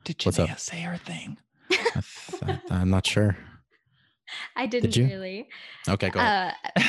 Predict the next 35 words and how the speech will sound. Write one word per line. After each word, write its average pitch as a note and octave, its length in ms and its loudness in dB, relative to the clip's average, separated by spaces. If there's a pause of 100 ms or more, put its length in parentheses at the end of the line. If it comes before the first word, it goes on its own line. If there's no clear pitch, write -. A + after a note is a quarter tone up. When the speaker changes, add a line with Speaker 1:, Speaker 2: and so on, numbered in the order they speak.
(180)
Speaker 3:
I C4 100 2
didn't D4 180 0
have D4 100 -2
a A#3 100 -4
lot F3+ 260 -6
to - 120 -10
add, - 340 -10
but G#3 220 -2 (200)
I C4 120 4
think, B3 440 -8 (220)
um, G#3 540 -6 (460)
yeah, B3+ 340 2
and A3+ 160 0
I A3+ 60 -2
mean, A3+ 240 2
it's G#3+ 220 -4
applicable A#3 520 0
to G3 880 -4 (380)
not A#3 220 2
just - 320 -2
kind G3 200 0
of, G3 120 -2
like, F#3+ 220 -2
what G#3 300 -2
you're F#3+ 300 2
doing G#3 580 4
and G3 120 2
what F3+ 140 2
you're F#3 180 0
working G#3 400 0
on, F#3+ 200 -4
but G3 120 -4
also F#3+ 420 -2
just, F#3+ 220 -8
like, F3 320 -2